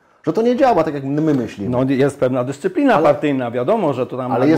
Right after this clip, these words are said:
Speaker 2: górze
Speaker 1: chodzi, ale
Speaker 2: rządzi.
Speaker 1: jeszcze chodzi o coś innego. <laughs> Mi się wydaje, że jeszcze chodzi o coś innego, że tutaj, jeżeli, y, partia rządząca, jakakolwiek by nie była, wykonuje pewne wytyczne ludzi, którzy, którzy, y, określają kierunek, y,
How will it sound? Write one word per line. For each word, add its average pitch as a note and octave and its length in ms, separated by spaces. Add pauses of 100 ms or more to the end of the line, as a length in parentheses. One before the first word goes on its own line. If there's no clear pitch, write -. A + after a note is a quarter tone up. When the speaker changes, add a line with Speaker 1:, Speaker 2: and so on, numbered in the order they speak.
Speaker 2:
górze D3 80
Speaker 1:
chodzi, C#3 140
ale D3+ 80
Speaker 2:
rządzi. F3 120
Speaker 1:
jeszcze F3+ 180
chodzi F3+ 200
o F#3+ 60
coś G3 260
innego. A#3 380 (180)
<laughs> A3 160
Mi D#3+ 100
się A3 160
wydaje, D3+ 380
że C#3+ 80
jeszcze E3+ 200
chodzi D#3+ 180
o D3+ 40
coś C#3+ 180
innego, D3 320
że A#2 100
tutaj, D#3+ 280 (340)
jeżeli, B2+ 560
y, A2 40
partia E3+ 320
rządząca, D3 500
jakakolwiek C#3+ 400
by C#3 100
nie B2+ 100
była, G#2 160
wykonuje C3+ 400
pewne C#3+ 280
wytyczne B2 520
ludzi, C3 280
którzy, A#2 360 (320)
którzy, C3+ 240
y, C#3+ 60 (400)
określają C#3+ 500
kierunek, C3 480
y, G#2 40